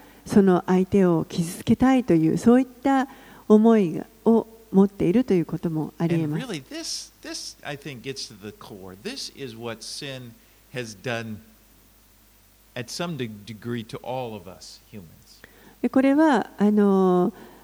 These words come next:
Speaker 1: 私たちすべての人間にある程度、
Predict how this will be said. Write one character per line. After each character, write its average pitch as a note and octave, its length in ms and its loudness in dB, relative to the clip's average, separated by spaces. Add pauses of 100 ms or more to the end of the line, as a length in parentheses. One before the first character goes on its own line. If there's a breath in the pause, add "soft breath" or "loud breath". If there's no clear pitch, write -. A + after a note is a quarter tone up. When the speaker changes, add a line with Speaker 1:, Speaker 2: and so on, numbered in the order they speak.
(160 loud breath)
Speaker 1:
私 C4 280 2
た C4 100 2
ち G#3 120 -4
す D4 180 0
べ F4 120 6
て E4 140 2
の C4 80 2
人 G3+ 260 4
間 F#3+ 300 0
に A#3+ 320 -2 (420)
あ D#4 160 6
る D#4+ 360 4 (680)
程 A#3 200 4
度、 E3+ 380 4